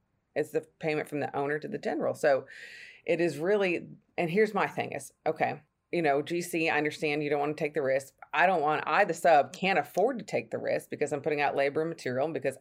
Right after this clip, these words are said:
I'm, you know, doing this and waiting to get paid. Let's split the risk. Let's have some, you know, okay, you know, I have provisions that I recommend that it's a,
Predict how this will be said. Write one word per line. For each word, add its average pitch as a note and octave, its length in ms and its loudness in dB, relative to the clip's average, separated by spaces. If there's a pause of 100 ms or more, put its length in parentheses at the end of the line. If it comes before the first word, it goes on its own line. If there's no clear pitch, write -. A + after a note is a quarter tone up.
I'm, D3 320 -2 (380)
you D3+ 80 2
know, C3 120 2
doing D3 380 -2
this B2 340 -6 (220)
and D3 100 -4
waiting D#3 300 4
to C#3+ 80 0
get B2 160 -4
paid. D#3 480 -4 (300)
Let's - 260 4
split - 300 2
the C#3+ 80 2
risk. - 340 -6
Let's G3+ 220 4
have F3+ 260 4
some, D#3 300 2
you D#3 60 2
know, C#3 160 4
okay, C#3+ 520 0 (320)
you E3 80 0
know, C#3+ 280 4 (280)
I D#3 80 2
have D#3 280 4
provisions D3 640 2
that C3 220 0
I C#3 100 2
recommend C#3 560 0
that B2+ 100 2
it's - 140 -8
a, - 100 -2